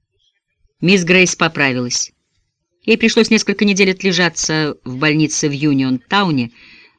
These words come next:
но оттуда она вышла как новенькая. Пуля не задела ничего, что нельзя было зашить и чтобы потом само не срослось.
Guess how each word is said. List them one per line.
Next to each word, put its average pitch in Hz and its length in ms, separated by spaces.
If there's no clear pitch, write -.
но 165 140
оттуда 196 380
она 135 180
вышла 123 360
как - 220
новенькая. 117 560
Пуля 320 200
не 294 120
задела 262 360
ничего, 247 540
что - 180
нельзя 139 280
было 131 220
зашить 143 580
и - 20
чтобы 120 600
потом 135 340
само 123 300
не 113 100
срослось. - 640